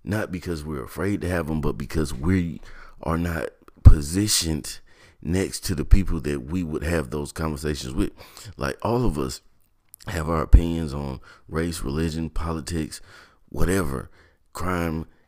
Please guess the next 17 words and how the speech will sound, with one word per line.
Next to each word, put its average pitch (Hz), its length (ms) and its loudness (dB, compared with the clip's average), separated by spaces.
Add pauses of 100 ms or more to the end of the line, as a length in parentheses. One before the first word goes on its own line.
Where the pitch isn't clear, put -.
(260)
but 76 280 -6 (440)
we 87 220 -6
tend 92 300 -2
to 73 160 -4
be 78 180 -10
talking 92 400 -2
about 65 300 -6
these 71 200 -6
things 67 360 -6
with 71 180 -6
other 82 220 -2
people 71 480 6
who 78 180 -8
view 73 420 -4 (360)
our 73 180 -4
same 67 640 -4
points - 520 10